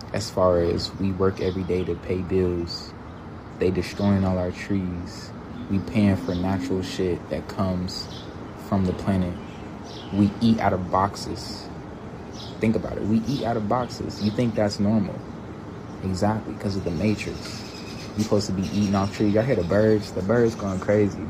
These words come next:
They like, "Yeah, talk your shit, R J. Talk your shit." I'ma, I'ma keep talking my shit. I'ma keep talking my shit, universe.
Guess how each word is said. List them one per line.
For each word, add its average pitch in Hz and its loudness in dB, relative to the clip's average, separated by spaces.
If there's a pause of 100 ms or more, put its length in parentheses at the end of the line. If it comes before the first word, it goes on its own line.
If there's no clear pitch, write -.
(340)
They 98 2
like, 92 2
"Yeah, 101 8
talk 107 -2
your 120 2
shit, 123 2
R 107 4
J. 107 2
Talk 117 -2
your 120 2
shit." 110 0
I'ma, 170 0
I'ma 175 0
keep 185 0
talking 156 -2
my 123 0
shit. 104 0 (920)
I'ma 113 0
keep 117 0
talking 104 0
my 98 4
shit, 92 2
universe. 87 -2